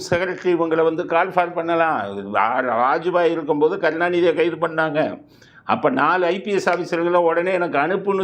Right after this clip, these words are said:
சொல்லி பயமுறுத்தினாங்க. இதே ஸ்டேட் கவர்மெண்ட்டை டிஸ்மிஸ் பண்ணக்கூடிய அதிகாரம்லாம் உங்களுக்கு தான் இருக்கு. நீங்களே என்கொயரி பண்ணலாம் அந்த அதிகாரிகள் மேல. போடுங்க நீங்க, அங்க இருக்கிற ஐ பி எஸ் ஆஃபீஸருங்க மேலெல்லாம் குற்றச்சாட்டை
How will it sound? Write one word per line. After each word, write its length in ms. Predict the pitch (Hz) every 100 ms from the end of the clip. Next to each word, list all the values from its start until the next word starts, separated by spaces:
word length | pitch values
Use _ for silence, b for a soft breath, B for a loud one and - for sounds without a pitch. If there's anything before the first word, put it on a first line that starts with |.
| 180
சொல்லி 160 | 170 170 160
பயமுறுத்தினாங்க. 600 | 170 165 151 156 156 151 147
இதே 120 | 156
ஸ்டேட் 340 | - 151 147 139
கவர்மெண்ட்டை 500 | 139 127 120 107 98 82 110
டிஸ்மிஸ் 400 | 147 147 180 -
பண்ணக்கூடிய 460 | 160 160 143 151 139
அதிகாரம்லாம் 580 | 139 156 143 147 147 175 156
உங்களுக்கு 300 | 190 185 175
தான் 100 | 170 139
இருக்கு. 240 | - 113 92 _ b b
நீங்களே 460 | 104 135 202 202 208 185
என்கொயரி 320 | 180 190 180
பண்ணலாம் 320 | 170 165 151 147
அந்த 120 | 139
அதிகாரிகள் 520 | 135 147 135 123 113 107
மேல. 120 | 95 80 - b b b -
போடுங்க 400 | 143 196 196 185 175
நீங்க, 200 | 170 160 156 - -
அங்க 140 | 123 131
இருக்கிற 220 | 151 185 175
ஐ 60 | 160 170
பி 80 | 196
எஸ் 120 | -
ஆஃபீஸருங்க 460 | 160 160 156 147 156
மேலெல்லாம் 400 | 160 156 160 160
குற்றச்சாட்டை 500 | 151 190 185 165 147